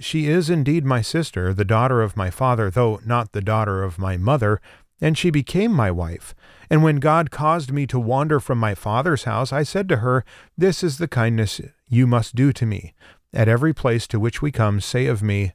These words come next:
'He is my brother.'" Then Abimelech took sheep and oxen and male servants and female servants and gave them to Abraham and returned Sarah his wife to him. And Abimelech said, "Behold, my land is before you. Dwell where it pleases you."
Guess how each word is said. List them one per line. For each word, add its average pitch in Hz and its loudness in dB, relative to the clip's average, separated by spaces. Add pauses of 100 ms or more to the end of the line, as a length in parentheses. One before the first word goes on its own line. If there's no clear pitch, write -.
'He 117 -2
is 104 2
my 95 2
brother.'" 107 0 (760)
Then 131 4
Abimelech 123 0
took - -8
sheep - -2
and 160 -2
oxen 110 0
and 90 -2
male 135 2
servants 147 0
and 165 -4
female 156 2
servants 143 -2
and 143 -2
gave 113 0
them 113 0
to 123 -2
Abraham 110 2 (320)
and 139 4
returned 123 2
Sarah 113 2
his 87 -6
wife 110 -2
to 110 -2
him. 82 -4 (580)
And 127 4
Abimelech 131 2
said, 120 -2
"Behold, 170 0 (160)
my 135 2
land 156 0
is 139 0
before 113 0
you. 101 0
Dwell 131 2
where 170 0
it - -8
pleases 151 0
you." 95 -4